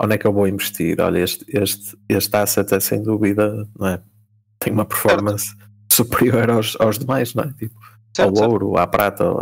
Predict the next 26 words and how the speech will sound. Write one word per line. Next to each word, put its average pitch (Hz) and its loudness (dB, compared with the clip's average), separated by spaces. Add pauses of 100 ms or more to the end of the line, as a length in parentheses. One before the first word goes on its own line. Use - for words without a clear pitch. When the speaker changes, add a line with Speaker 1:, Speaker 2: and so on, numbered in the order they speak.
(160)
Speaker 1:
às 92 -2
ações, 95 -2
ao, 92 -4 (800)
não 90 -6
é? 90 -8 (580)
Bonds, 107 -2
whatever. 95 -4
Speaker 2:
É. 113 -6 (840)
Cem 131 -2
por 123 -12
cento. - -10
Speaker 1:
Por 107 2
isso, 110 2
mesmo 110 2
que 107 -6
não 107 2
sejam 107 0
da 107 2
narrativa, 101 0
whatever, 90 0
Michael 95 -2
Saylor 87 0 (240)
da 95 0
vida, 98 -2
não 98 -6
é? 101 -8